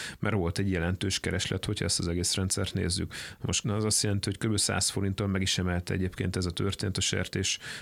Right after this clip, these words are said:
átvételi árát, tehát nagyon jól jártak a tartók, a termelők, és egy kegyelmi időszak volt ez.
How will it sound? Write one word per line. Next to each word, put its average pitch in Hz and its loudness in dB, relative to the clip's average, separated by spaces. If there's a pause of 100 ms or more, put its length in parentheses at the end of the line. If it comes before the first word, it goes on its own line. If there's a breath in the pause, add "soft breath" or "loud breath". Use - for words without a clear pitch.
átvételi 92 0
árát, 85 2
tehát 95 -2
nagyon 95 2
jól 90 2
jártak 90 0
a 95 -2
tartók, 87 -2
a 90 -2
termelők, 104 0
és 98 0
egy 98 -2
kegyelmi 90 0
időszak - 0
volt 87 -2
ez. 92 -2